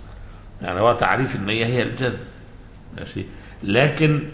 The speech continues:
آه، ف-، فإذا هي ركن. طبعا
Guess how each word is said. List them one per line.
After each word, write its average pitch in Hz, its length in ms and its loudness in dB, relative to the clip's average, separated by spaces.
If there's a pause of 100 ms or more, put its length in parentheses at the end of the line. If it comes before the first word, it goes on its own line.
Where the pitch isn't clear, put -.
(680)
آه، 107 240 2
ف-، 104 160 -2
فإذا 110 640 2
هي 117 420 4 (160)
ركن. 98 280 -4 (760)
طبعا 117 420 4